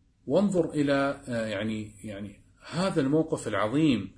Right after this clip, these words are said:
ابن الخطاب رضي الله عنه، عمر بن الخطاب رضي الله عنه، حينما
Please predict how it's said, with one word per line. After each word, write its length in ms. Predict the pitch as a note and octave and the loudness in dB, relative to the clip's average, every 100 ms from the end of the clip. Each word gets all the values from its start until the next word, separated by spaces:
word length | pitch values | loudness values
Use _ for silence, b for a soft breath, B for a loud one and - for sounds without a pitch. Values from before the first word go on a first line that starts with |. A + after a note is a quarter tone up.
| C3 | -4
ابن 140 | E3 | 0
الخطاب 520 | D#3 - - D#3+ A#2+ | 0 -2 0 2 2
رضي 160 | A2+ A2+ | 0 0
الله 120 | A2 | 0
عنه، 140 | A#2 | -2
عمر 260 | B2 F3 C3+ | 0 2 2
بن 100 | A2 | 0
الخطاب 420 | G#2 - C3+ A2+ | -6 -4 -2 0
رضي 160 | A#2 A#2 | -2 -2
الله 280 | A2 G#2+ G2+ | -2 -2 -2
عنه، 280 | C3 C#3 - b b b b _ | -4 -6 -10 b b b b _
حينما 720 | D3+ F3 D#3 B2 A#2+ A#2 A#2+ | -4 0 2 4 2 0 -4